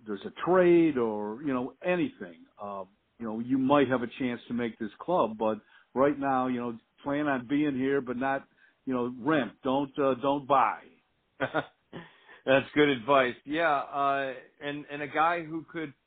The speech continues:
Speaker 2: even if there was an injury that came up, a guy who could, just by his performance,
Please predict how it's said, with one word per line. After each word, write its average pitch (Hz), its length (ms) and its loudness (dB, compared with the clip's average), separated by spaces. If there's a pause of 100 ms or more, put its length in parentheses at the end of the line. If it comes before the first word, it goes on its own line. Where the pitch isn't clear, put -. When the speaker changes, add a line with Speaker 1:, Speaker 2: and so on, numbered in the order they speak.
(400)
Speaker 2:
even 180 240 -6
if 175 140 -6
there 165 120 -2
was 156 160 -4
an 151 80 -6
injury 160 380 -4
that 147 200 -8
came 143 260 -4
up, 160 180 0
a 120 80 -6
guy 131 240 2
who 131 260 -6
could, 131 300 -4 (640)
just 135 180 -4
by 139 140 -2
his 127 180 -6
performance, 135 580 -4